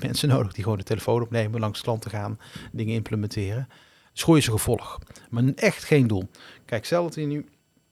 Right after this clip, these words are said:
ja, ik weet niet precies hoeveel mensen nu vandaag werken, maar heel erg groot afgerond, ongeveer duizend mensen.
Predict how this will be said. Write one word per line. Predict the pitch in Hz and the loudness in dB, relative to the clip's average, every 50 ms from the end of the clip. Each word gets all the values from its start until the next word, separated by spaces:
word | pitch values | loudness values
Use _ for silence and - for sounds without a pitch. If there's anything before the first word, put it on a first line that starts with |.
| _ _ _ _ _ _ _ _ _ | _ _ _ _ _ _ _ _ _
ja, | - 110 - | -20 -18 -16
ik | - - | -12 -10
weet | 110 104 - | -12 -10 -10
niet | 120 120 | -12 -14
precies | - - - 139 | -12 -10 -8 -6
hoeveel | 131 120 113 117 | -4 -2 -2 -2
mensen | 117 113 - 113 | -2 -2 -4 -6
nu | 107 | -6
vandaag | 101 104 98 87 92 - - | -6 -6 -8 -8 -8 -10 -10
werken, | - 92 95 104 | -10 -8 -6 -4
maar | 107 107 | -4 -2
heel | 113 117 131 131 120 120 | 0 0 2 2 2 2
erg | 117 107 | 0 0
groot | - - 117 107 - | -2 -4 -4 -4 -2
afgerond, | - 113 - - - 107 104 - | -6 -6 -6 -6 -6 -6 -2 4
ongeveer | - 165 156 131 120 113 | 6 6 6 6 4 2
duizend | 104 107 92 95 92 - - - | 2 4 2 2 0 -2 -6 -8
mensen. | - - - - | -8 -10 -10 -10